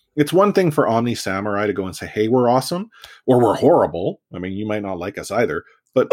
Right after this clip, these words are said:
<laughs> why not go and tell other people and let them decide for themselves? Like, again,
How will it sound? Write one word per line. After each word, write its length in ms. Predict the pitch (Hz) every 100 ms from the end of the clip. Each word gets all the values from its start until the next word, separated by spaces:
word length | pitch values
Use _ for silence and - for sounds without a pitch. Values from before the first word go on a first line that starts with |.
| -
<laughs> 120 | 277
why 160 | 113 160
not 200 | 185 165
go 140 | 180
and 140 | 175
tell 220 | - 180 165
other 160 | 269
people 440 | - 85 - 80 -
and 260 | 107 104 107
let 160 | 110
them 180 | 127 120
decide 360 | 92 - 82 78
for 80 |
themselves? 260 | 80 76 -
Like, 160 | 90 120
again, 380 | 98 107 80